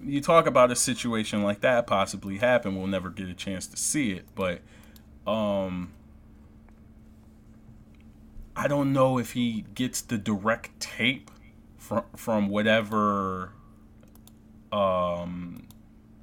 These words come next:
we record. I don't know if you have your own cameras that you can view during the game to get tape off of, but, um,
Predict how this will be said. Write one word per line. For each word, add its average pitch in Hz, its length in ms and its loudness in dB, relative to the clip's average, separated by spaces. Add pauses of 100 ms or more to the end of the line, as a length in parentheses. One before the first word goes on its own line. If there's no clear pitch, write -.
(200)
we 101 260 2
record. 127 680 0 (1300)
I 101 80 0
don't 110 160 2
know 113 120 2
if 107 120 -6
you 110 80 -2
have 107 160 0
your 98 180 0
own 107 240 2
cameras 104 500 -2
that 98 220 -8
you 104 60 -14
can 92 200 -8
view 101 360 -2
during 101 280 -2
the 95 60 -6
game 101 440 -2
to 92 300 -10 (400)
get 107 220 -4
tape 117 340 -2
off 123 260 2
of, 127 400 0
but, 95 280 0 (600)
um, 90 540 -2